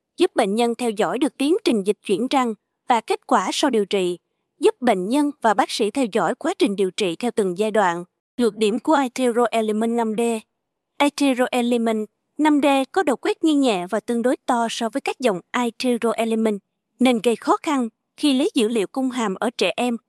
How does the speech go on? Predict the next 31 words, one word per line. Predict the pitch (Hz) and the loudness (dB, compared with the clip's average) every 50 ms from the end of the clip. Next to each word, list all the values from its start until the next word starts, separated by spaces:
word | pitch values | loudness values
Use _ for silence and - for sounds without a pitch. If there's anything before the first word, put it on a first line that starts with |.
| _ _ _ _ - | _ _ _ _ -2
và | 269 262 | 0 0
những | 233 214 247 294 302 | 2 0 0 0 0
bệnh | 269 185 196 220 | 0 0 0 0
nhân | 254 277 269 269 | 0 0 0 0
có | - - | -2 -4
khoang | 392 - - 320 294 285 | -6 -2 -2 -2 0 0
miệng | 277 240 190 185 | 0 0 0 0
nhỏ. | 185 202 180 170 180 240 330 _ _ _ _ _ _ - | -2 -2 -2 -4 -4 -6 -8 _ _ _ _ _ _ 0
Chiếc | 359 392 - | 0 2 2
máy | 320 320 359 453 403 | 2 2 2 2 2
này | 311 226 | 2 2
có | - - 339 | 2 -2 -2
trọng | - - 214 180 190 | -2 -2 -4 -2 -2
lượng | 196 196 180 170 185 | -2 -2 -2 -2 -4
lên | 208 233 247 226 220 | -2 -2 -2 -2 0
đến | 220 247 277 370 403 - _ _ _ _ - - | 0 0 0 0 -2 -2 _ _ _ _ -2 2
năm | 269 269 247 233 | 2 2 2 2
trăm | - 254 233 220 214 | 0 -2 -2 -2 -4
gram, | - 240 233 226 226 208 185 _ _ _ _ _ _ - | -2 -2 0 0 0 -2 -6 _ _ _ _ _ _ -2
nên | 240 240 233 233 | -2 0 0 0
nếu | 254 330 440 | 0 0 -2
sử | - - 247 220 | -2 -4 -6 -2
dụng | 226 202 180 196 | -2 -2 -2 -2
lâu | 220 240 233 226 | -2 -2 -2 -4
sẽ | - - 247 | -4 -6 -6
gây | 254 262 240 226 | -4 -2 -2 -2
mỏi | 220 202 180 185 226 | 0 -2 -2 -4 -4
tay | - - 226 220 | -4 -4 -4 -4
cho | 208 - 233 | -4 -4 -4
bác | 214 277 302 - | -4 -4 -4 -2
sĩ. | - 254 202 160 160 190 285 | -4 -2 -2 -2 -4 -8 -12